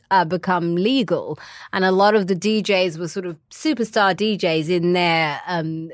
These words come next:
uh, fields. And, and, you know, we were lucky. We were around them all. There was, like, a A-list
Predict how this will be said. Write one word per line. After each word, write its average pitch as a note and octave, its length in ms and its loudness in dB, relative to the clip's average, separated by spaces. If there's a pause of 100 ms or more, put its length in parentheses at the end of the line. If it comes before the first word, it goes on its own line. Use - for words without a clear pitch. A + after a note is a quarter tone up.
(180)
uh, D#3+ 160 -2
fields. F3 600 0
And, G3 340 0
and, G#3 160 0
you A3 80 0
know, D#3+ 100 -2 (180)
we A3+ 80 4
were G3 140 2
lucky. F3+ 480 -2
We F3 180 2
were F3 160 2 (460)
around G3 640 2
them E3 140 -2
all. G3+ 200 4
There D#3+ 160 0
was, E3+ 40 -4
like, F3 160 -6
a D#3 60 -16 (260)
A-list A3+ 680 0